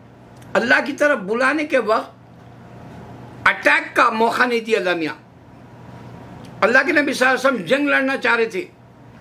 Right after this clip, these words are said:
कुफार से, अल्लाह ने कहा, "नहीं, सब्र करो तेरह साल तक आपकी नबूवत में।" उसी तरह मैं अपने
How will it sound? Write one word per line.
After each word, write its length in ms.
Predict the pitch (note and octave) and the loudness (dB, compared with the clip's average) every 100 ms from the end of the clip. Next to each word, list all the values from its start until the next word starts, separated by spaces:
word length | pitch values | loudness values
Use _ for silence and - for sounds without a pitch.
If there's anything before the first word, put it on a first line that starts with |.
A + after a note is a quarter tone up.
| - - - | -20 -20 -2
कुफार 380 | A3+ - B3+ A#3+ | 0 4 4 2
से, 280 | G3 F3+ - - - - - - - - - - - | 0 -2 -2 -10 -20 -18 -18 -18 -18 -20 -20 -4 2
अल्लाह 220 | A#3 C4+ | 4 4
ने 120 | C4+ | 4
कहा, 200 | C4+ B3+ | 4 4
"नहीं, 240 | B3+ C4+ C4+ | 4 2 2
सब्र 320 | - A#3 B3+ | 0 2 2
करो 240 | B3 B3 F#3+ - - | 0 0 0 -2 0
तेरह 240 | B3+ A#3+ | 2 2
साल 200 | A3+ G3 | -2 -6
तक 180 | E3 C#3+ - - - - - - | -6 -8 -12 -20 -20 -20 -20 0
आपकी 280 | G3 G#3 A3+ | 2 2 2
नबूवत 440 | G#3+ G3+ G3 F#3+ - | 2 2 2 0 -2
में।" 140 | B2 - - - - - - - - - - - - - - - - | -8 -10 -20 -20 -20 -18 -18 -20 -20 -20 -18 -18 -18 -20 -20 -20 -2
उसी 280 | A3 G#3+ D#4+ | 2 4 4
तरह 300 | D4+ D#4+ D#4+ D4+ | 4 2 2 0
मैं 320 | G#3 C4+ F#4 | 0 0 0
अपने 580 | F4 - - D#4 D#4+ | -2 -6 -8 -6 -4